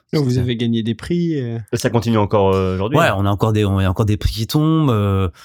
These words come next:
Speaker 2: on a gagné le prix, un prix, euh, à Londres il y a pas très longtemps du meilleur documentaire, euh, au London Surf Film Festival.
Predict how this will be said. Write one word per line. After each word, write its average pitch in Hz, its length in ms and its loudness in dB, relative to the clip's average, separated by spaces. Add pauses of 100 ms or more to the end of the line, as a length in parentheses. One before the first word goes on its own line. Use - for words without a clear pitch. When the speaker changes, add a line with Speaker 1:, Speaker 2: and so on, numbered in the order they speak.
(240)
Speaker 2:
on 90 60 -2
a 95 80 0
gagné 98 300 0
le 95 120 0
prix, - 260 -2
un 92 120 0
prix, 101 260 -4
euh, 87 300 -2
à 95 80 2
Londres 104 320 2
il - 20 2
y - 20 0
a 90 40 -2
pas 98 80 -2
très - 160 -4
longtemps 110 320 0
du 98 100 0
meilleur 98 180 0
documentaire, 104 720 -2
euh, 92 180 -4
au 95 300 -4
London 101 380 -2
Surf 92 200 -4
Film 95 200 -4
Festival. 131 600 -4